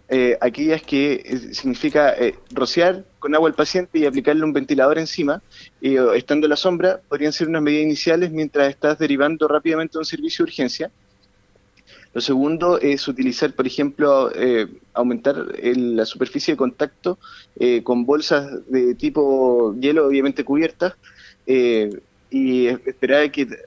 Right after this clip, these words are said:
obviamente también vaya reduciendo un poco la, la, la temperatura. Y lo otro es que en el mismo servicio de urgencias también utilicen medidas físicas para poder irla disminuyendo. La pregunta es, ¿cuánto, cuántos grados tenemos que ir bajando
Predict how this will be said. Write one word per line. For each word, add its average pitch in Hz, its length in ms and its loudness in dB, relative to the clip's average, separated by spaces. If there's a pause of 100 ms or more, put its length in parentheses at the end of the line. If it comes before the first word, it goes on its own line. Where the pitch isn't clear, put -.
obviamente 147 420 0
también 139 320 0
vaya 139 220 2
reduciendo 143 420 -2
un 143 60 -4
poco 147 280 0
la, 120 560 2
la, 120 220 2
la 117 140 0
temperatura. 170 600 0 (280)
Y - 40 -6
lo 139 100 4
otro 170 120 2
es 185 60 -2
que 165 100 -2
en 147 60 0
el 139 60 0
mismo 165 200 -2
servicio 156 320 -4
de 139 40 -2
urgencias 170 300 -6
también 151 380 0
utilicen 147 460 -2
medidas 151 320 0
físicas 175 420 -4
para 156 240 0
poder 156 220 -2
irla 156 160 0
disminuyendo. 151 580 -2 (140)
La 127 80 2
pregunta 151 360 0
es, - 220 -4 (540)
¿cuánto, 202 560 0 (180)
cuántos 208 260 0
grados 208 200 2
tenemos 196 260 0
que 196 140 -8
ir 190 60 -4
bajando 202 680 0